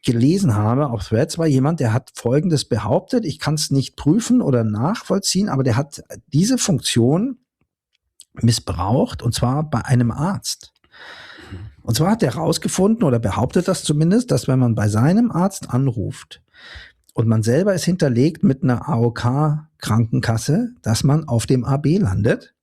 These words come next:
während wenn man hinterlegt ist in seinem Adressbuch als Privatpatient, dass dann, ich sag jetzt mal, die hübsche Sprechstundenhilfe rangeht,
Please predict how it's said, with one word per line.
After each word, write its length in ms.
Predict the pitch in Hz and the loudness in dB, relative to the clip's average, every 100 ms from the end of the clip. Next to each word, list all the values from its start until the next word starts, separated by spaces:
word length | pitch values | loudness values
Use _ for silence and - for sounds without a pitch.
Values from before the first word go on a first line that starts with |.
| _ _ | _ _
während 360 | 107 135 185 143 | 0 2 2 0
wenn 120 | 127 | 2
man 120 | 147 | 2
hinterlegt 540 | 117 156 123 110 170 - | 2 0 2 2 0 0
ist 140 | 190 | -2
in 120 | 131 | 2
seinem 400 | 117 113 113 110 - | 2 2 2 0 -2
Adressbuch 800 | 110 107 143 - - 127 240 - - - - - | -2 0 -2 -4 0 2 2 -4 -18 -20 -20 -16
als 220 | - 120 - | -2 -2 0
Privatpatient, 1040 | - 110 175 - - - 101 113 180 - - - - - _ _ _ | 0 2 0 -2 -10 -4 0 2 0 -6 -18 -18 -18 -20 _ _ _
dass 220 | - 131 - | -2 -2 0
dann, 400 | 175 202 240 247 - - _ _ _ _ - - _ | 0 0 -2 -4 -18 -20 _ _ _ _ -20 -20 _
ich 180 | - 147 | -2 0
sag 160 | 185 180 | 0 0
jetzt 140 | - | 2
mal, 80 | 156 | 2
die 100 | 151 | 2
hübsche 220 | 143 - | 0 0
Sprechstundenhilfe 800 | 156 - 160 - 143 123 127 120 | -2 0 0 2 2 4 4 0
rangeht, 420 | 139 98 - - | -2 -4 -4 -8